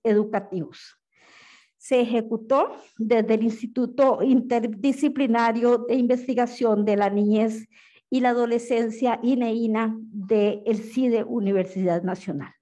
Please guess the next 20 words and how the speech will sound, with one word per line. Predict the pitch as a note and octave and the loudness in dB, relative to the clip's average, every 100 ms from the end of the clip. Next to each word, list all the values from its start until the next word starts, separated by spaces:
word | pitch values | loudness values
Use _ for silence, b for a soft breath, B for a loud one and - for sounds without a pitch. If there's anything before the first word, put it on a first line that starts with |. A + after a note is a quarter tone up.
| _ B B B B B B | _ B B B B B B
Presiden | - B3 A#3+ C#4+ C#4+ D#4 D4+ A#3 A#3 - - - | 0 0 2 4 4 4 4 4 2 -2 -12 2
esta | B3 B3 B3 B3+ A3 G3+ | 2 4 4 4 6 4
actividad | G#3+ A3 A3 A3 G3+ G#3+ | 0 2 4 6 6 4
académica | A3+ G#3+ F#3+ A3 A3 C4+ - F#4+ G4+ b b b b b _ | 4 2 4 4 4 2 2 -2 -4 b b b b b _
la | A3+ | -2
señora | A#3+ B3 A3+ A#3 B3 B3+ A3+ - - | 0 -2 -2 -2 0 0 0 -8 -6
decana | A3 A3 A3+ A3 B3 D#4+ C#4 - | -2 -2 0 0 2 0 -2 -8
del | A#3 A3 G#3+ | -6 -6 -4
Centro | B3+ A3 A#3+ | -6 -6 -4
de | C4+ | -4
Investigación | B3 A#3+ A#3+ G#3 G#3 A#3 A3+ | -2 -4 -4 -4 -2 -2 0
y | A#3+ | 0
Docencia | G#3 G3+ A3 G#3+ A3 A#3+ F3+ b b b b | 0 -2 -4 -6 -2 -2 -2 b b b b
en | G#3+ A3 | -4 0
Educación, | G#3 G3+ G3+ F#3+ A#3 A3+ A3 G#3+ - | 0 -2 -6 -8 -6 -4 -4 -6 -6
Erika | G#3+ A#3 A#3 F#3 F3 | -6 -6 -4 -6 -4
Vázquez | F#3 G3+ - A3 A3 | -4 -4 -4 -8 -4
Salazar, | F#3+ F#3 - A#3+ - _ b b b b _ | -6 -6 -4 -4 -4 _ b b b b _
la | A#3 A#3+ | -2 -2
investigadora | B3 A#3+ A#3+ B3 A3+ A3 A#3+ B3+ C#4+ B3 - | -2 -6 -6 -6 -2 0 0 2 0 0 -4